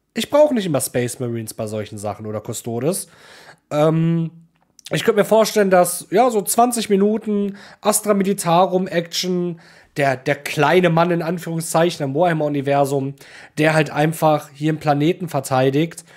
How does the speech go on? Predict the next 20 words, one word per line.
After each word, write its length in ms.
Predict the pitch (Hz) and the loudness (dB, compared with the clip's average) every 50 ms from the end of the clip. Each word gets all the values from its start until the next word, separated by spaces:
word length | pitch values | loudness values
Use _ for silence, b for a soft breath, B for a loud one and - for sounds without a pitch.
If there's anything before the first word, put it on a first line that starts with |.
| B B B B B B - | B B B B B B -4
ähm, 540 | 127 135 139 139 139 135 135 135 135 135 139 - | 0 2 4 4 4 4 2 0 -4 -4 -6 -4
und 140 | - 147 143 | -4 -4 -2
sicherstellt, 880 | 127 151 160 - 175 151 - - - 143 127 131 135 143 151 - - b b b b b b b - | -2 -4 0 0 0 0 0 -2 -2 0 0 2 2 0 -2 -4 -10 b b b b b b b -20
vor 160 | - - 160 | -4 0 2
allem 100 | 165 165 | 2 2
gegen 200 | 147 156 151 156 | 2 2 0 0
Orks, 520 | 170 - 156 170 165 160 165 170 165 - - | 2 2 4 6 6 6 4 4 0 -4 -6
ihr 120 | 151 143 | -4 -4
wisst 180 | 151 165 165 - | -4 -4 -4 0
ja, 120 | 170 151 | 0 0
Orks, 560 | 147 - 143 147 151 156 156 156 - - - _ _ _ _ _ | 0 2 2 4 4 4 2 0 -6 -14 -16 _ _ _ _ _
absolute 500 | - 147 147 143 - - 151 147 135 151 | 0 0 0 0 -4 -6 -8 -8 -8 -8
Lieblingsfraktion, 880 | 147 151 151 - 165 156 - - 147 143 - - 160 151 151 160 160 160 - _ _ _ _ | -10 -10 -10 -10 -10 -8 -8 -8 -8 -8 -8 -4 -2 -2 0 -2 -2 -6 -10 _ _ _ _
ne, 460 | _ 135 135 143 147 147 143 - 110 113 113 _ _ - _ _ _ - - | _ -8 -6 -6 -6 -8 -10 -14 -16 -20 -20 _ _ -20 _ _ _ -16 -12
sehr 460 | 131 139 131 135 131 131 131 131 - | -10 -4 -2 0 2 2 2 0 -2
offensichtlich, 720 | 143 143 - 147 135 147 165 160 - 147 143 156 170 - B B B B B B B B B B B _ | -4 -4 -4 -6 -6 -8 -8 -6 -4 -4 -4 -4 -4 -8 B B B B B B B B B B B _
äh, 140 | _ - 143 | _ -6 -4
stell 180 | - - 185 196 | 0 2 2 2
ich 80 | 220 | 2
mir 120 | - 262 | 2 -2